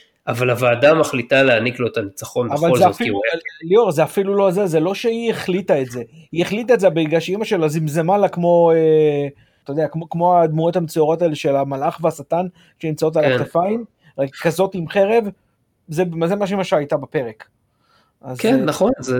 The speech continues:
Speaker 1: זה, זה, זה,
Speaker 2: אז
Speaker 1: זה היה משהו כזה.
Speaker 2: אפילו למסקנה הזו, היא לא הגיעה בעצמה לכאורה, אתה מבין? זה... אז זה היה מאוד מאוד מציק, כל, כל הדבר הזה, בכלל אני מוצא... למרות שוויזואלית הם נראו בסדר, ה-, ה-, ה-, הרומולנים והוולקנים,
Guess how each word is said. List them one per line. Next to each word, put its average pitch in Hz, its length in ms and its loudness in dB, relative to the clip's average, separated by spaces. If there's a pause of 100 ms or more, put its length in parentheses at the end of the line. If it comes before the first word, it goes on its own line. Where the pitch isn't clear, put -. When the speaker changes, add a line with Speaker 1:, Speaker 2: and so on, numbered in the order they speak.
(140)
Speaker 1:
זה, 135 100 0
זה, 131 200 -2
זה, 139 120 -2
Speaker 2:
אז 131 120 -4
Speaker 1:
זה 143 80 2
היה 156 160 6
משהו 180 180 0
כזה. 180 80 0
Speaker 2:
אפילו 254 200 -2 (100)
למסקנה 226 480 0
הזו, 233 360 6 (220)
היא 175 80 -2
לא 202 100 4
הגיעה 190 240 4
בעצמה 165 420 2
לכאורה, 123 380 -8 (200)
אתה 123 80 -20
מבין? 165 320 -10 (680)
זה... 135 240 -8 (1300)
אז 131 100 -14
זה 151 80 -2
היה 156 120 2
מאוד 160 280 0
מאוד 156 260 0 (100)
מציק, 160 540 -8 (440)
כל, 180 200 -6
כל 240 180 4
הדבר 190 320 4
הזה, 151 160 2 (340)
בכלל 196 220 2
אני 180 180 0
מוצא... 202 480 -2 (1080)
למרות 185 260 0
שוויזואלית 180 720 2
הם 175 120 -2
נראו 156 240 -4
בסדר, 165 500 -2
ה-, 180 40 2
ה-, 165 260 2
ה-, 139 600 -4
הרומולנים 139 580 -4
והוולקנים, 147 680 -2